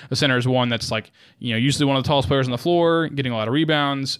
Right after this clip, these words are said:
setting, uh, screens for the, for the guards, um, and, yeah, they're really, you think Shaquille O'Neal, Shaquille, biggest guy on the floor, scariest guy on the floor, you know, it, playing really solid defense, protecting the rim, that kind of stuff. So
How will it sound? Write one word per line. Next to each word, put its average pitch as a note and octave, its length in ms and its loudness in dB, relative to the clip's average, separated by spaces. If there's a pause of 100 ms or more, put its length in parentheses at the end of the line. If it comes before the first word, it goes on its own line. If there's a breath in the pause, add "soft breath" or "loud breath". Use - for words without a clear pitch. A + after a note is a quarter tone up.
setting, A#2+ 380 -4
uh, A#2 260 0
screens B2+ 440 0
for B2 100 -2
the, A#2 260 -4
for - 100 -12
the A#2+ 80 -6
guards, C3 640 0 (320 loud breath)
um, G#2 500 -6
and, G#2 720 -8
yeah, B2 80 -6
they're G#2+ 160 -4
really, A2+ 320 -2
you C3 320 -6 (160)
think D#3 160 -4
Shaquille D3+ 300 0
O'Neal, A#2 440 0
Shaquille, C3 400 -2
biggest D3 280 0
guy C#3+ 80 2
on B2+ 100 0
the B2 60 -2
floor, A#2+ 420 -2 (300 loud breath)
scariest C#3 480 0
guy B2+ 140 0
on B2 60 0
the A2+ 60 -4
floor, A2 560 -2
you B2 140 -8
know, G#2+ 380 -6
it, A2+ 140 -8 (440)
playing B2+ 260 2
really C3 240 4
solid B2 300 0
defense, A#2+ 420 -2
protecting C3 320 -4
the A#2+ 100 -4
rim, A2+ 260 -4
that A2 120 -6
kind A2 120 -8
of - 60 -8
stuff. A2 260 -4
So A2 260 -2